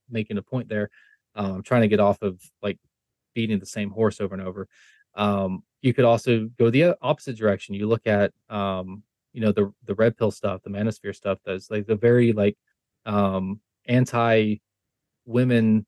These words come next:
kind of mindsets. Like, there's this, this idea, which is absolutely absurd, which is that because women are hypergamous, which basically means they, they date based off of status,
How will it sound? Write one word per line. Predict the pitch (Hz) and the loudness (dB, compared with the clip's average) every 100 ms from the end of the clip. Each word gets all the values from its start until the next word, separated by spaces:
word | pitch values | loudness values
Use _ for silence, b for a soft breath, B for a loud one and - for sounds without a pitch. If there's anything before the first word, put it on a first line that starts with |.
| _ | _
kind | 120 110 | -2 -2
of | 98 | 0
mindsets. | 110 135 - 110 80 | 2 2 0 -4 -4
Like, | 104 101 _ _ _ _ - | -6 -6 _ _ _ _ -2
there's | 117 - | 0 0
this, | 110 - - _ _ _ _ | -4 -4 -18 _ _ _ _
this | 135 117 - | -8 -6 0
idea, | 110 107 135 131 107 | 0 2 4 4 4
which | 104 113 | 0 -4
is | 107 | -4
absolutely | 110 - 113 107 104 98 | -4 -4 -4 -4 -2 -4
absurd, | 95 - 156 190 139 110 | -4 -4 0 4 4 2
which | 113 - | -4 -4
is | 110 | -2
that | 107 104 _ - | 0 0 _ -12
because | 110 - 131 113 | -12 -4 -4 0
women | 110 113 107 | 0 0 0
are | 98 98 _ 107 | -4 -10 _ -12
hypergamous, | 101 143 147 123 104 107 120 113 | -8 0 0 2 0 -2 -8 -14
which | - - | -20 -6
basically | 107 107 110 | -6 -6 -8
means | 104 101 | -8 -8
they, | 95 95 | -10 -14
they | 110 | -14
date | 104 104 104 _ _ - | -4 -4 -4 _ _ -20
based | 104 | -10
off | 104 - | -10 -10
of | 101 | -8
status, | 131 131 113 | -2 0 0